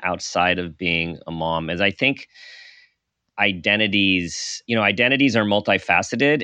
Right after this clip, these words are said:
and it's, it's very natural to hold on to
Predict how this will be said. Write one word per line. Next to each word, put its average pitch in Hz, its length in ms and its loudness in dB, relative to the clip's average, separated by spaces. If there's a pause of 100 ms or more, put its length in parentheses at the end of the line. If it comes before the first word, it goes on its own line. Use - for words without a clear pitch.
and 104 580 -2 (1040)
it's, - 600 -8
it's 110 200 -6
very 120 300 2
natural 104 640 0
to 92 720 -4
hold 107 800 -2
on 95 480 -2
to 87 340 -4